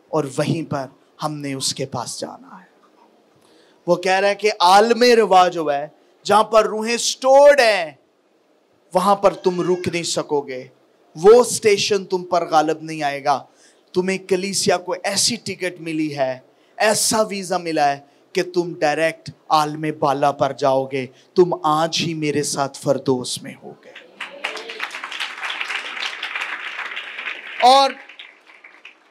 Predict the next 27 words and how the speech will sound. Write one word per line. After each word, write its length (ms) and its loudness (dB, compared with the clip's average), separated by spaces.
ये 140 -4
सारी 560 -2
बातों 400 2
पर 200 4
हम 140 -6
तालियां 520 0
बजा 280 -4
रहे 160 -14
हैं। 220 -20
बहुत 260 4
सारे 320 -2
लोग 300 2
इन 220 -8
वादों 300 2
पर 180 -2
तालियां 540 -6
बजाते 520 -6
हैं, 240 -10
खुश 400 -10
होते 360 -6
हैं, 240 -6
कलीसियाओं 600 0
को 420 -6
दाद 340 2
रसी 280 -6
करते 460 -2
हैं 320 -6